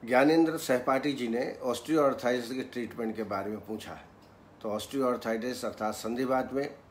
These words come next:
सबसे बढ़िया ट्रीटमेंट जानुवस्ती, क्योंकि ज़्यादातर नी जॉइंट में ही ये प्रभावित होता है।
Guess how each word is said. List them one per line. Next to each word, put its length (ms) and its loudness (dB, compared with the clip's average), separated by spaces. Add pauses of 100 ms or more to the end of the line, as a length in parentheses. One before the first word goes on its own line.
(960)
सबसे 340 0
बढ़िया 300 2
ट्रीटमेंट 600 -2
जानुवस्ती, 600 0 (280)
क्योंकि 220 -4
ज़्यादातर 440 0
नी 200 2
जॉइंट 340 0
में 180 -2
ही 140 0
ये 80 -2
प्रभावित 500 -4
होता 220 0
है। 240 -2